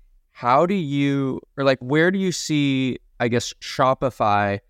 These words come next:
right? 'Cause, like, in a perfect world, right, like, you're building your website on Shopify, they've got this app ecosystem,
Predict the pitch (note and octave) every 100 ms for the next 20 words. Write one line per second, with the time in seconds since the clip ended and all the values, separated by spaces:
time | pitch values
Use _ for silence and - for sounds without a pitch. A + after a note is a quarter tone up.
0 | _ - A2 A2 B2+ A#2 A#2+ - C#3+ C3+
1 | F#3 F#3 F3+ C3+ C3 C3 A#2 G#2 A2+ A2+
2 | - A2+ - A2 - D#3 D3 C#3 B2+ A#2+
3 | - B2 A2+ A2+ - A2 A#2 - A#2 A2+
4 | A2 A2 - C#3+ C#3 C#3+ A#2+ B2 A#2+ B2
5 | - A#2 G#2 A#2+ - A2+